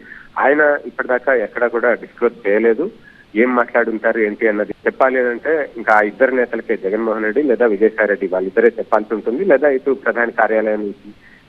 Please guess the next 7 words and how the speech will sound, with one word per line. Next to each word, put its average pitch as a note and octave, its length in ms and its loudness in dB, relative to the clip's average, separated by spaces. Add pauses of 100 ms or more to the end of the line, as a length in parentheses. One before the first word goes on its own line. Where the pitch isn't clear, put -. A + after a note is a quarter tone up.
బీజేపీ A#2 300 2
వర్గాల G#2+ 300 2
నుంచి G#2 240 -4
మాత్రమే G#2 420 0 (320)
బయటకు G#2+ 280 -2
వస్తే G#2 200 -6
తప్ప, G2+ 420 0